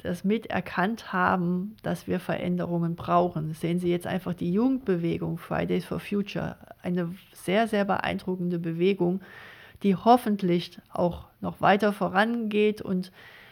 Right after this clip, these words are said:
Menschen, vor allem Politiker, zum Nachdenken bringt. Und, ähm, klar, jeder, jedes Individuum kann was tun, aber letztendlich brauchen wir auch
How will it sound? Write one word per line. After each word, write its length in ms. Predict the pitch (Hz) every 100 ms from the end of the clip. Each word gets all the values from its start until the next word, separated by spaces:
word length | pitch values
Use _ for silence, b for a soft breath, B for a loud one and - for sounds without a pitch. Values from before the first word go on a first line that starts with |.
| B B _
Menschen, 460 | 190 262 - 226
vor 160 | 202 208
allem 220 | 196 233
Politiker, 720 | - 208 262 233 185 170 160 170
zum 180 | - 180
Nachdenken 640 | 170 202 - 170 160 -
bringt. 420 | - - 165 -
Und, 160 | 175 170 - - - -
ähm, 440 | - 185 175 170 175 B B _ - _ - - -
klar, 240 | 214 220
jeder, 440 | 190 190 180 180
jedes 360 | 202 190 190 180
Individuum 600 | 190 185 175 262 262 220
kann 260 | 202 185 180
was 260 | 175 -
tun, 280 | - 214 208
aber 220 | - 170
letztendlich 600 | 170 190 - 190 185 180
brauchen 400 | - 170 180 185
wir 280 | 180 175 -
auch 260 | 175 175